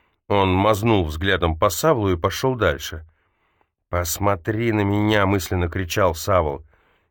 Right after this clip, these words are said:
«Я крыса! Ты что, не видишь? Не чуешь?» Наверное, этот человек почувствовал вонь, исходившую от одежды Савла,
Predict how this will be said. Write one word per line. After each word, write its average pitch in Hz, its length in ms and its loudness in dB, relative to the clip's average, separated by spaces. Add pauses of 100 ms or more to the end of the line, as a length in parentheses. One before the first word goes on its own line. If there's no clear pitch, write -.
«Я 101 540 0
крыса! 101 800 -4
Ты 101 60 -8
что, 107 640 0
не 95 220 -2
видишь? 131 560 -4 (340)
Не 90 220 -2
чуешь?» 139 680 -2 (960)
Наверное, 165 580 4
этот 151 200 -4
человек 147 420 0
почувствовал 127 720 -2
вонь, 139 320 2
исходившую 82 680 -4
от 80 120 -6
одежды 85 440 -2
Савла, 92 520 0